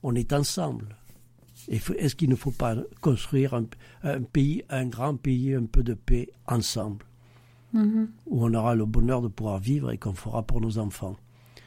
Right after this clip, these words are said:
Speaker 1: Est-ce qu'on aura la force de le faire ? Nous sommes dans cette année bizarre, le vingt vingt. Est-ce que d'ici la fin de l'année, on aura progressé en Europe vers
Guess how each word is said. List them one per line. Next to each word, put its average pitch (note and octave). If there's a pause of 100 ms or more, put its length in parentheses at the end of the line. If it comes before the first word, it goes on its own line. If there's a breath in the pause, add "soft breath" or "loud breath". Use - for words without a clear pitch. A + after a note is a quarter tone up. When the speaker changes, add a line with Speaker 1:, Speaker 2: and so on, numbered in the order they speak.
(220 loud breath)
Speaker 1:
Est-ce -
qu'on B2+
aura A#2
la A2
force - (280)
de A#2+
le G#2+
faire ? G#2+ (360 loud breath)
Nous D3
sommes C#3+ (320 loud breath)
dans C3+ (320 loud breath)
cette -
année C3
bizarre, B2 (380)
le C3
vingt B2
vingt. C3+ (680 soft breath)
Est-ce -
que D3+ (720 soft breath)
d'ici D#3
la B2+
fin C3+
de B2+
l'année, A2 (240)
on A2+
aura A#2+
progressé C#3+
en A#2+
Europe A#2
vers A2